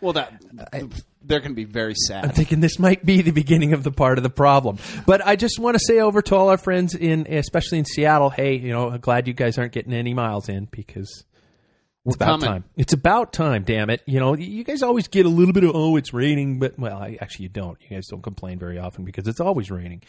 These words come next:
Speaker 2: But, uh, they, they don't get the, they get at least some miles, some opportunities to get out.
Speaker 1: A lot more than we do.
Speaker 2: Yeah.
Speaker 1: To
Speaker 2: And it's
Speaker 1: get
Speaker 2: not
Speaker 1: on the
Speaker 2: fair.
Speaker 1: road, anyway.
Speaker 2: And it's not fair.
Speaker 1: Well, yeah.
Speaker 2: It's not fair.
Speaker 1: No.
Speaker 2: Hey, uh, again, huge thanks to the Sufferfest. The Long Scream is out now.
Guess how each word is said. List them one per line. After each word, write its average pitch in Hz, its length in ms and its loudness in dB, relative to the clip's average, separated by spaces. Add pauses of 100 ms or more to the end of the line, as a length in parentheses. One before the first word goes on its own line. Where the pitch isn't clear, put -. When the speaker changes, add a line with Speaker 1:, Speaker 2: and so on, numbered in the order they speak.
(440)
Speaker 2:
But, 151 160 2
uh, 156 180 4
they, 196 240 -6
they 240 140 -2
don't 269 140 0
get 277 120 -2
the, 262 120 0 (540)
they 196 120 0
get 240 160 -4
at 180 60 -4
least 185 340 0
some 156 160 0
miles, 110 360 -4
some 139 120 0
opportunities 135 560 -2
to - 40 -12
get 87 120 -12
out. 76 320 -14 (100)
Speaker 1:
A - 20 -8
lot 151 160 0
more 120 120 -6
than 98 80 -14
we 95 100 -8
do. 85 200 -12
Speaker 2:
Yeah. 92 180 -4
Speaker 1:
To - 80 -20 (180)
Speaker 2:
And 135 240 0
it's 120 60 0
Speaker 1:
get 170 80 2
Speaker 2:
not 143 80 0
Speaker 1:
on 120 80 -6
the 104 60 -8
Speaker 2:
fair. 95 80 -8
Speaker 1:
road, 104 260 0
anyway. 87 440 -14
Speaker 2:
And 143 100 0
it's 127 200 0
not - 160 -12
fair. - 220 -20 (240)
Speaker 1:
Well, 196 260 -6
yeah. 80 200 -12 (200)
Speaker 2:
It's - 160 -16
not - 140 -20
fair. - 160 -20 (160)
Speaker 1:
No. 98 160 -10 (160)
Speaker 2:
Hey, 220 180 2
uh, 196 380 4
again, 214 360 2
huge 202 360 -2
thanks 196 220 0
to 190 80 0
the 170 140 2
Sufferfest. 180 540 0
The 165 240 4
Long 196 540 4
Scream 170 800 2
is 143 260 4
out 139 320 2
now. 95 240 -4